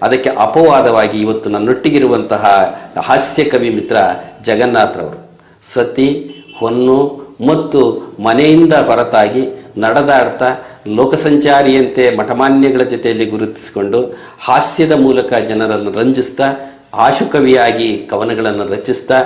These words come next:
ನಾಡಾಡಿಯಾಗಿ ಸುತ್ತುತ್ತಿರುವ ಜಗನ್ನಾಥ್ ಒಬ್ಬ ಅಪ್ಪಟ ಸಾಹಿತ್ಯದ ಪರಿಚಾರಕ ಅನ್ನುವಂಥ ನಿಟ್ಟಿನಲ್ಲಿ ನು-, ತೊಡಗಿಕೊಂಡಿರುವಂಥದ್ದು ಹೆಮ್ಮೆಯ ಸಂಗತಿ. ಇವತ್ತು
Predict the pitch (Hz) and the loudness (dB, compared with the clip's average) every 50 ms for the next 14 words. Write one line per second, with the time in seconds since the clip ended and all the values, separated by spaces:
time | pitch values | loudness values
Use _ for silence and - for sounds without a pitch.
0 | - - - - - - - 107 120 120 127 143 156 160 160 160 147 147 131 123 | -2 -6 -16 -20 -20 -10 -4 0 2 2 2 2 2 2 2 2 2 2 2 0
1 | 127 127 - - 110 - - - - 113 110 107 104 95 - 104 98 113 117 117 | 0 -2 -4 -6 -8 -8 -8 -6 -4 -4 -2 -2 -2 -2 -2 -2 -2 -2 0 0
2 | 117 131 135 131 - - - - - - - _ - 113 117 - 123 110 - - | 0 0 -2 -4 -6 -12 -20 -20 -20 -20 -18 _ -4 -2 0 2 2 0 2 2
3 | 113 120 - - 160 147 - 123 120 113 107 107 - - - - - - - - | 0 -2 -2 -2 -2 -2 2 2 4 4 4 2 0 -4 -12 -18 -20 -20 -20 -10
4 | - - 123 113 147 - 175 156 165 - 139 131 - - - 120 113 113 - 143 | -2 0 2 2 2 2 -2 -6 -6 -4 -4 -2 -2 -2 -2 -2 -2 -2 0 0
5 | 127 127 131 127 - 123 120 113 113 113 113 110 107 104 - 113 104 104 104 104 | 2 2 0 0 0 2 2 2 2 0 -2 -2 -4 -4 -4 -4 -4 -4 -6 -6
6 | 107 101 107 101 104 110 107 98 95 95 - - - - - - 107 110 110 104 | -6 -6 -4 -4 -2 -2 -2 -2 -2 -4 -6 -12 -18 -20 -12 -8 -6 -4 -2 -2
7 | 104 107 104 - - - 120 123 135 139 131 - 131 120 117 113 110 104 104 98 | -2 -4 -6 -8 -4 -2 0 0 0 0 -2 -2 -4 -2 -2 -2 -2 -2 -4 -4
8 | 95 98 95 95 104 101 - - 117 107 123 127 120 110 - - 92 87 85 - | -6 -8 -8 -6 -6 -6 -6 -4 -4 -2 0 0 0 0 -2 -4 -8 -8 -10 -10
9 | - - - - 123 117 131 139 143 - 180 156 107 - | -12 -16 -14 -8 -4 -2 0 0 0 0 0 0 0 0